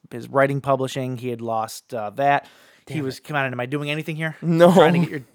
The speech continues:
Speaker 1: trying
Speaker 2: No.
Speaker 1: to get your juices
Speaker 2: I,
Speaker 1: flowing.
Speaker 2: I appreciate it. I
Speaker 1: <laughs>
Speaker 2: appreciate it. But fuck, I had a, I had a, I had, like,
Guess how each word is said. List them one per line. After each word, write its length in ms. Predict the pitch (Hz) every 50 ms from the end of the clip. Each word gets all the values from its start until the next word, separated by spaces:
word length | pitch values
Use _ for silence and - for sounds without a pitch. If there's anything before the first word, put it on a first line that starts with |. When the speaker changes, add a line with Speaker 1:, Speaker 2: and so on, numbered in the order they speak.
| -
Speaker 1:
trying 120 | 156 160 156
Speaker 2:
No. 120 | 151 143
Speaker 1:
to 80 | 127 123
get 140 | 160 -
your 80 | 165 139
juices 180 | 139 156 143 -
Speaker 2:
I, 220 | 147 147 147 139
Speaker 1:
flowing. 80 | - -
Speaker 2:
I 60 | 147 156 156
appreciate 600 | 151 156 - 175 165 175 - - 151 127 120 113 107
it. 80 | -
I 100 | - 120
Speaker 1:
<laughs> 100 | 131 131
Speaker 2:
appreciate 460 | 139 - - 147 139 - - 131 120 110
it. 100 | 87 -
But 220 | - - - - -
fuck, 340 | - - - 151 139 - - -
I 60 | 113 127
had 240 | 123 131 135 139
a, 120 | 131 117 - -
I 40 | - 127
had 200 | 135 135 143 143
a, 260 | 131 120 104 95 - - -
I 100 | - 123
had, 280 | 131 131 135 143 143 131
like, 180 | 123 120 107